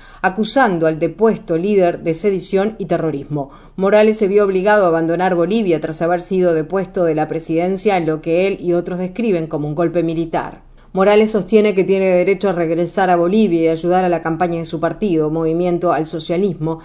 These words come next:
en las próximas elecciones. Estas son las palabras de Morales, hablando desde Argentina.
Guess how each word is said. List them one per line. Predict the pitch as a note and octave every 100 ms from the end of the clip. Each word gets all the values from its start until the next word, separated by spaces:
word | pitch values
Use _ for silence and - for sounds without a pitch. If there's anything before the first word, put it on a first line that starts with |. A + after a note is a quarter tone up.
| -
en | -
las | F3+
próximas | - F3 E3+ E3+ D#3+
elecciones. | E3+ D#3+ D#3+ F3+ F#2 F#2 - - - -
Estas | D3+ A3
son | A#3+
las | G#3+
palabras | A3 G3 G3+ F#3+
de | F#3
Morales, | F3+ G3 E3+ D#3+ - -
hablando | F3+ E3+ E3
desde | D#3+ D#3+
Argentina. | D3+ F3 D#3+ D#3 D#3 D3